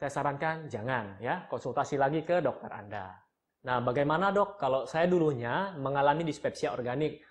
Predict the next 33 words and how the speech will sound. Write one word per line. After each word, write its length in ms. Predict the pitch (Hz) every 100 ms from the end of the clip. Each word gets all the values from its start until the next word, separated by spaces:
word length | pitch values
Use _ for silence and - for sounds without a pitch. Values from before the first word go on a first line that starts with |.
| _
Saya 160 | - 185
pernah 240 | 165 170
tukak 240 | 165 170 160
lambung, 400 | 147 151 160 170
Dok. 320 | 151 - - _ _
Tapi 320 | - 120 196 156
belakangan 400 | 143 131 120 120
ini 480 | 214 180 165 160
gejalanya 480 | 131 120 131 139 156
sudah 240 | 151 127 113
tidak 320 | 120 110 -
ada. 560 | 120 123 117 98 95 -
Maksudnya 240 | 101 127 147
saya 160 | 156
sudah 120 | 147 127
tidak 160 | 127
merasakan 400 | 123 113 127 143 123
gejala-gejala 560 | 107 107 107 113 117 120
yang 160 | 113
muncul. 480 | 117 131 160 123 104 - _ _ _
Dan 480 | 127 143 170 175 185 _ _ _
dosis 400 | 143 127 131 -
obat 240 | 135 123 123
yang 320 | 127 120 120 117
saya 240 | 131 120
konsumsi 480 | 127 123 120 139 -
pun 240 | 202 214 214 _ _ _ _
tidak 400 | 131 135 151 -
seketat 400 | 127 127 143 131
yang 160 | 131 131
dulu 400 | 170 180 143 107
misalnya. 480 | 107 104 113 107 95 - _ _ _ -
Ya, 240 | 131 110